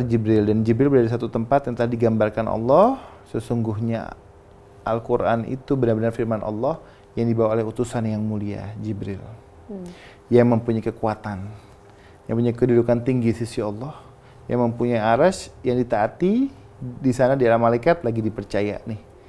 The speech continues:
Speaker 1: sifatnya Jibril. Utusan yang mulia, ke-, punya kekuatan, kedudukan tinggi di sisi Allah, yang ditaati, lagi dipercaya.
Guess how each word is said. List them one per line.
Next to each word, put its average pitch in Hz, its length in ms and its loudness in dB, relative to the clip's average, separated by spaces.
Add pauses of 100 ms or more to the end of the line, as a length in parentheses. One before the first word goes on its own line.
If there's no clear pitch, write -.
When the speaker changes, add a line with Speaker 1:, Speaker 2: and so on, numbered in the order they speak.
(260)
Speaker 1:
sifatnya 107 400 -6
Jibril. 101 360 -6 (1600)
Utusan 113 320 2
yang 110 80 2
mulia, 131 600 10
ke-, 113 160 -8
punya 117 240 -2
kekuatan, 120 640 4
kedudukan 120 480 2
tinggi 123 280 2
di 113 40 -2
sisi 120 240 -4
Allah, 127 480 6
yang 123 120 0
ditaati, 117 520 0
lagi 117 240 2
dipercaya. 101 720 -6